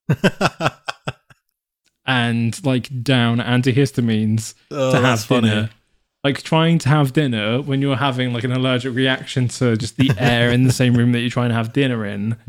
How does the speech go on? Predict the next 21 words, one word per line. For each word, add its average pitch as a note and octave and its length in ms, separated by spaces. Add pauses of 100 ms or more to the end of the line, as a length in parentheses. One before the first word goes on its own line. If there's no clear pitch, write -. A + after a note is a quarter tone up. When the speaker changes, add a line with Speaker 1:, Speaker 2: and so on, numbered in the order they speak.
(160)
Speaker 1:
<laughs> C#3 120 (340)
Speaker 2:
Yeah, - 160
a G#2 40
bit C3+ 120
of C3 100
a, C3+ 60
<laughs> - 0
a C3 160
bit B2+ 460
of - 20
a, D#3 140 (240)
bit D3 120
of C3 80
a A2+ 60
tricky C3 320
one. G#2+ 360
Speaker 1:
Yeah, F#3 340
I D#3+ 40
can D#3+ 140
imagine. G3+ 360
Speaker 2:
Um, A2 240